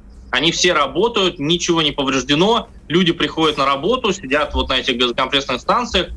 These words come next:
э, персонал, то есть есть всё технически, возможно прокачивать. Но дальше там по течению,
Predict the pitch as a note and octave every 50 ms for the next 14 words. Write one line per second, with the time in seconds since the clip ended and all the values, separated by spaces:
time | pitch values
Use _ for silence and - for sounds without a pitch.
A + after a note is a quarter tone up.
0 | - - - - - - - - A#2 A2+ A2+ G#2 - D3 - - E3 F3 F#3 E3
1 | C#3+ - D3 C#3 C3 - C#3 E3+ A#3 B3+ G#3+ - - G3 F3 - B2+ - - G#3
2 | B3 - - - D3 C3 C#3 C#3 C#3+ F#3 G#3 G3 E3 D3 C3 C3 C3 C3 B2+ -
3 | C#3 A#2+ - - - - - B2 B2+ B2+ G3 A#3+ C#4 C4+ - - F3+ F3 E3+ E3+
4 | E3 D3 C#3+ C3+ A#2+ D#3+ D3+ - - F3 D#3 C#3 B2+ A2+ G#2 G2